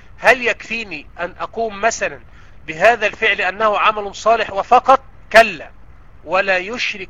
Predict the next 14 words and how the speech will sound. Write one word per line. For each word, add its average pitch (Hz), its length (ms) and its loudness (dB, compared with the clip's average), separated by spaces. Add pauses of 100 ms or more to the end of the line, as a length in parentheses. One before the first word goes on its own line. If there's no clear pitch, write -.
بعبادة 180 760 -4
ربه 160 520 -10
أحدا. - 380 -16 (420)
يبقى 190 260 2
لا 208 160 4
بد 262 360 0
من 226 120 -6
هذين 262 400 4
الشرطين 226 880 -2 (1400)
مع 247 420 6
بعضهم 226 720 0
البعض، 185 560 4 (760)
لا 196 800 4 (300)
يفترقان 277 1400 4